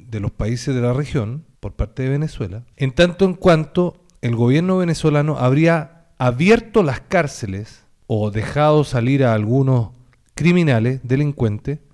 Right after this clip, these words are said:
para que vengan a, o vayan a otros países, en este caso Chile, o no tenerlos en su país, pero básicamente para desestabilizar. O sea, en el fondo,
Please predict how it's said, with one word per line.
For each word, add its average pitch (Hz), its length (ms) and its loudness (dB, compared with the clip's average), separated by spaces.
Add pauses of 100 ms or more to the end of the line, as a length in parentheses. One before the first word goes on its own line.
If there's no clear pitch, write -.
(120)
para 135 280 4
que 131 440 -2
vengan 165 580 2
a, 120 180 -4 (140)
o 110 100 -8
vayan 143 280 2
a 135 80 4
otros 143 220 2
países, 135 320 0
en 127 100 -2
este 107 180 -6
caso 110 300 -6
Chile, 170 460 -4 (160)
o 123 120 2
no 139 120 4
tenerlos 151 400 6
en 156 80 4
su - 120 -2
país, 202 460 2 (140)
pero 143 260 6
básicamente 190 680 2
para 151 220 4
desestabilizar. 123 840 0
O 104 60 -4
sea, 139 160 0
en 131 60 0
el 123 100 -4
fondo, 110 440 -4